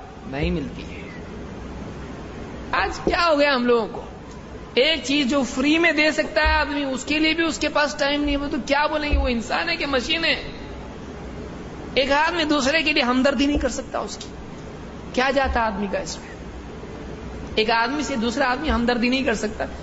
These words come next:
ایک آدمی چوپ بیٹھا ہے، ایک دم پارک میں بیٹھا، ایک دم ٹینشن میں دکھ رہا ہے اس میں،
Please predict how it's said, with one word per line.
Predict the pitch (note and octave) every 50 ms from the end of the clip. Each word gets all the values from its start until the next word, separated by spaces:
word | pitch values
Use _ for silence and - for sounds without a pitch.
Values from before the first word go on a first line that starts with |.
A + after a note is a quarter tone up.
| - -
ایک | - A#3+ C4+
آدمی | C4+ C#4+ D4+ D4+
چوپ | A#3+ - C4+ C#4 C#4+ C#4+
بیٹھا | C#4+ C4 B3+ C4+ C4 A3+ C4 C#4
ہے، | C#4+
ایک | C#4+ C4 B3
دم | B3+ A#3+ A3 F3+ - - - - - - -
پارک | - A3 A3+ B3 C4 - C4
میں | C4 B3
بیٹھا، | G#3+ A3+ A#3+ A#3 A#3+ D4
ایک | A3+ A3 G3+ G#3+
دم | C4 C#4 C#4
ٹینشن | A3 A#3 A#3+ A#3+ G#3 B3 C4+
میں | C4+ C4+
دکھ | B3 A3+ A#3 G#3+
رہا | A#3+ C4
ہے | C4 B3
اس | G#3+ - -
میں، | -